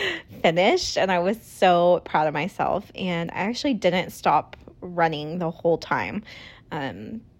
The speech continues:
on a lot of my runs, like, just mentally running sometimes can be, it honestly is a mental game. Um, <laughs> at least for me it is. And so sometimes during my training, I would, like, s-,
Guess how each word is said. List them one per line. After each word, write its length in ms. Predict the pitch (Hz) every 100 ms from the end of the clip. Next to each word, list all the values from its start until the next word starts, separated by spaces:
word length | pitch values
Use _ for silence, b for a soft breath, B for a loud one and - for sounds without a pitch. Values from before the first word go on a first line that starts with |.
| - -
on 240 | 202 196 185
a 140 | 180
lot 260 | 180 165 202
of 60 |
my 180 | 196 180
runs, 500 | 170 160 160 165 -
like, 240 | 170 - -
just 240 | 427 -
mentally 720 | 220 165 147 185 202 196 196
running 420 | 180 156 165 180
sometimes 560 | 208 226 220 226 226 233
can 180 | 220 190
be, 320 | 160 151 147 - - - -
it 160 | 220 208
honestly 540 | 190 202 240 - 202
is 180 | 185 180
a 120 | 170
mental 460 | 165 156 156 - 165
game. 440 | - 85 - 196 B B B B B -
Um, 340 | 196 180 165
<laughs> 200 | 220 -
at 200 | 254 -
least 260 | 208 247 -
for 160 | 294
me 260 | 240 160 -
it 100 | -
is. 300 | 50 233 - B B B B
And 180 | 202 202
so 640 | - 233 196 196 185 175 -
sometimes 540 | - 220 226 262 247
during 180 | 220 202
my 140 | 262 -
training, 540 | - 349 320 208 185
I 180 | - 170
would, 140 | 165 165
like, 220 | 143 -
s-, 200 | -